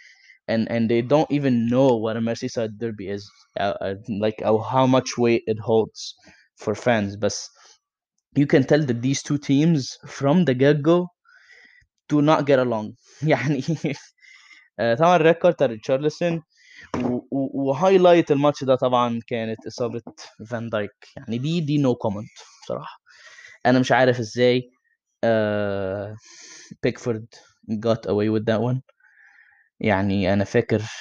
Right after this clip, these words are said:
أيام ما كان مورينيو مدرب لتشيلسي، كان مثلًا يقول آه الحكم ظالم وبتاع، كان يتوقف ماتشين تلاتة. أو كوستا يشتم مثلًا في الحكم ويوقفوا ماتشين تلاتة. طبعًا يعني I'm, I'm,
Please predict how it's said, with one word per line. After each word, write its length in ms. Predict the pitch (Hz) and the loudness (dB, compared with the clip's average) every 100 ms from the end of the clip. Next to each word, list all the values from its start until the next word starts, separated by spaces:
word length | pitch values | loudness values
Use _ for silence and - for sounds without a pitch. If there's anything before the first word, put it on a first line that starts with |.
| - | -6
أيام 360 | 87 107 110 110 | 0 4 4 4
ما 80 | |
كان 180 | 107 113 | 2 0
مورينيو 880 | 107 107 117 113 110 110 107 101 101 | -2 0 0 0 0 -2 -4 -4 -6
مدرب 460 | 107 110 110 107 101 | -4 -2 -2 -4 -6
لتشيلسي، 540 | 101 - 117 - 123 _ _ _ _ _ _ - - - _ _ | -6 -4 -4 -6 -14 _ _ _ _ _ _ -20 -20 -20 _ _
كان 140 | 110 107 | 0 2
مثلًا 500 | 113 113 110 104 82 | 2 2 2 2 0
يقول 360 | 107 110 117 110 | 0 2 2 4
آه 280 | 117 113 | 6 6
الحكم 480 | 113 - 120 117 107 101 | 6 2 -2 0 0 0
ظالم 380 | 113 117 110 101 | 2 2 2 -2
وبتاع، 260 | 98 127 | -2 0
كان 180 | 120 110 | 0 0
يتوقف 480 | 101 120 117 - - - - | -2 2 0 0 -12 -12 -4
ماتشين 360 | 98 - 107 | -4 -2 -4
تلاتة. 400 | 107 98 92 - _ _ _ _ - _ - | -4 -4 -4 -6 _ _ _ _ -20 _ 0
أو 180 | 202 104 | 4 4
كوستا 420 | - 127 - 117 | 2 0 2 2
يشتم 380 | 113 127 - 110 | 2 2 0 -2
مثلًا 300 | 110 - 110 | 0 0 -2
في 120 | 107 | -2
الحكم 500 | 101 - 117 120 113 123 _ - - - - | -6 -6 -2 -2 -2 -8 _ -20 -20 -20 -12
ويوقفوا 600 | 107 107 113 113 117 120 | -4 -2 0 0 0 0
ماتشين 300 | 110 - 110 | -2 -4 -4
تلاتة. 360 | 110 101 110 - _ _ - - - - | -4 -6 -8 -12 _ _ -20 -20 -20 2
طبعًا 200 | - 190 | 4 6
يعني 280 | 165 131 - | 6 4 2
I'm, 140 | 123 | -4
I'm, 300 | - 123 117 | -2 -4 -4